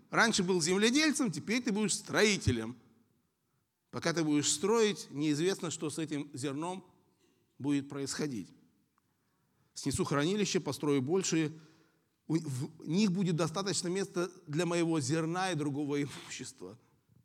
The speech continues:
О рассуждении. Ну, понимаете, мы можем сколько угодно говорить об этом человеке. Давайте говорить о себе.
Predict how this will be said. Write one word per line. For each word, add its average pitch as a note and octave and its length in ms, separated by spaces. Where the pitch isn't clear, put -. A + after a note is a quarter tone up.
О A3+ 140
рассуждении. D#3+ 500
Ну, B3+ 160
понимаете, D4+ 440
мы D4+ 140
можем E4+ 280
сколько D4+ 280
угодно D4 440
говорить A#3 360
об F#3 240
этом B3+ 280
человеке. G#3+ 580
Давайте C4+ 400
говорить G#3 380
о G3+ 100
себе. G3+ 600